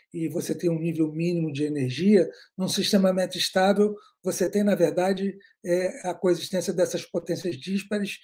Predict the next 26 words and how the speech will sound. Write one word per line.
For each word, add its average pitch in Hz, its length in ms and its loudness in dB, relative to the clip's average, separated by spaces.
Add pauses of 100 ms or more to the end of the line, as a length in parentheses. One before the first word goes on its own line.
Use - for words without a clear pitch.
(340)
que 196 100 -4
não 180 140 2
se 185 140 0
relacionam 208 760 4
e 196 80 2
que - 220 -14
coexistem 190 540 0
no 190 120 2
máximo 202 680 0 (400)
de 156 80 -10
sua 190 400 2
energia 175 720 0 (400)
potencial. 143 840 -4 (600)
É, 170 260 -2
e, 208 220 0
e 180 40 0
o - 60 -6
que - 80 -4
o 190 80 4
Deleuze 175 380 6
vai 175 240 2
chamar, 175 400 0
então, 175 320 -4
de 170 260 -10
campo 196 400 2
transcendental. 170 920 -6